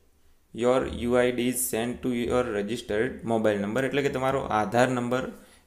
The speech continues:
કે તમે યુ આઈ ડી હશે એ તમારા registered mobile number પર તમને મોકલવામાં આવશે. હવે તમારે ખોવાઈ ગયેલો આધાર નંબર તમે પરત મેળવી લીધો છે.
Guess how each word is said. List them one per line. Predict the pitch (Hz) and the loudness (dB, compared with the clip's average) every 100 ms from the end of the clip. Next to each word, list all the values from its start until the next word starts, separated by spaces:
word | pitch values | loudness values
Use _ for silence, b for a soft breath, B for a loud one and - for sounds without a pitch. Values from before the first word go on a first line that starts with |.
| - | -2
કે | 131 | -2
તમે | 131 127 131 | 0 -2 -2
યુ | 127 120 139 | -2 2 4
આઈ | 131 | 4
ડી | 113 110 | 2 0
હશે | 107 - | 0 -2
એ | 131 135 | -2 -2
તમારા | 131 127 127 123 | -2 -2 -2 0
registered | 107 107 123 135 123 120 127 | 0 -2 -6 -6 -4 -2 -4
mobile | 107 104 113 135 131 | -4 -2 2 2 2
number | 113 113 | 0 -4
પર | 113 110 | -4 -6
તમને | 101 110 | -4 -4
મોકલવામાં | 110 98 104 101 98 113 175 - - 107 | -4 -4 -2 -2 -2 -6 -8 -10 -4 -2
આવશે. | 104 - - - - b b b b b | -2 -4 -10 -12 -14 b b b b b
હવે | 120 143 | 4 4
તમારે | 139 139 139 | 6 2 2
ખોવાઈ | 135 - 117 143 | 0 2 6 6
ગયેલો | 127 127 123 | 6 4 4
આધાર | 117 107 107 120 | 2 2 2 2
નંબર | 123 123 | 2 -2
તમે | 120 110 117 | -2 -4 -4
પરત | - 113 120 - B B - | 0 0 0 -6 B B -2
મેળવી | 117 147 147 | 4 6 6
લીધો | 120 104 110 | 4 4 2
છે. | - 123 | 0 -8